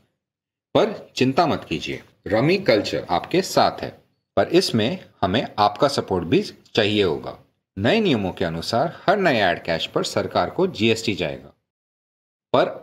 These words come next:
अपनी विनिंग से गेम खेलने पे जीएसटी नहीं लगेगा। ये नज़र में रखते हुए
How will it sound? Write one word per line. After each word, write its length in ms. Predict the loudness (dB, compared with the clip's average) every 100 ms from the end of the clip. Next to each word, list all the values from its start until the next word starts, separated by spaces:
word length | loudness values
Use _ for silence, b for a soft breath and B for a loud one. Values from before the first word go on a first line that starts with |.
| _
अपनी 400 | -4 -2 0 2
विनिंग 340 | 2 0 0 -6
से 260 | -4 -2
गेम 440 | -2 -2 0 0 0
खेलने 380 | 0 0 0 -2
पे 200 | 0 0
जीएसटी 640 | 0 -2 -2 -2 -2 -2
नहीं 520 | -2 -6 -4 0 2
लगेगा। 460 | 2 0 -4 -8 -18 _ _ _ _ _ _ _ -2
ये 200 | 2 4
नज़र 300 | 2 2 0
में 140 | 0
रखते 300 | -4 -4 -2
हुए 300 | -2 0 0